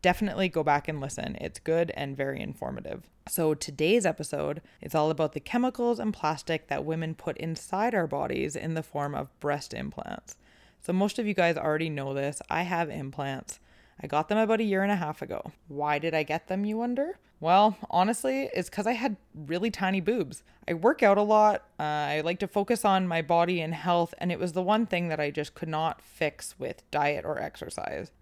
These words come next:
I didn't like the way I looked in certain clothes or in bathing suits. I spent a ton of time thinking about it. Uh, we talked about it, Karsten and I, who's my husband for you new listeners. Um, and finally, we just decided why not. So surgery was booked and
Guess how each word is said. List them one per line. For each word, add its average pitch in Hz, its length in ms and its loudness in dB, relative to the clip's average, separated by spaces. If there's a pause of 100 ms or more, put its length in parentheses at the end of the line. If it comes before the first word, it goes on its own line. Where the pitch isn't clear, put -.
(100)
I 151 40 -12
didn't 156 260 -2
like 156 180 -4
the 165 80 0
way 147 240 2
I 143 40 0
looked 151 260 -4
in 151 120 -4
certain - 280 -8
clothes 247 600 2 (120)
or 147 180 -6
in 139 160 -8
bathing 226 380 0
suits. 226 400 -6 (220)
I 170 60 -8
spent 240 240 0
a 262 40 0
ton 233 260 0
of 254 80 0
time 180 300 0
thinking 143 280 -6
about 71 240 -6
it. 58 140 -6 (320)
Uh, 131 300 -6
we 139 140 -10
talked 185 320 2
about 175 220 4
it, 175 260 2
Karsten 160 420 -2
and 151 160 -4
I, 143 360 -2
who's 147 260 -6
my 147 120 -4
husband 160 680 0
for 165 100 -4
you 143 200 -4
new 143 280 -6
listeners. 143 640 -6 (180)
Um, 151 380 -2 (100)
and 202 160 0
finally, 294 380 4
we 254 100 2
just 208 200 -2
decided 160 560 2
why 151 400 2
not. 135 520 -8
So 175 420 2
surgery 226 460 2
was 202 200 2
booked 160 360 0
and 143 180 -4